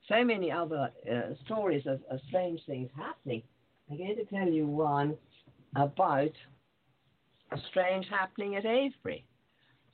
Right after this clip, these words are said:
And this was in two thousand and thirteen. Um, a young man, um, who was with a couple of other friends,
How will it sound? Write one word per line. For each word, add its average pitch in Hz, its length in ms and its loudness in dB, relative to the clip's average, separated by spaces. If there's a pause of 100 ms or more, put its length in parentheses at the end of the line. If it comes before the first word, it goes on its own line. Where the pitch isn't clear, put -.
And 165 340 2
this 190 200 -6
was 196 140 -2
in 175 220 -2
two 180 180 -4
thousand 170 480 -2
and 165 160 -4
thirteen. 151 680 0 (2000)
Um, 180 460 4
a 156 60 4
young 220 480 4
man, 120 680 -2 (880)
um, 170 460 4 (1400)
who 175 180 4
was 170 220 6
with 160 260 4 (260)
a 135 280 2 (120)
couple 156 280 -4
of 151 80 0
other 135 280 2
friends, 120 460 0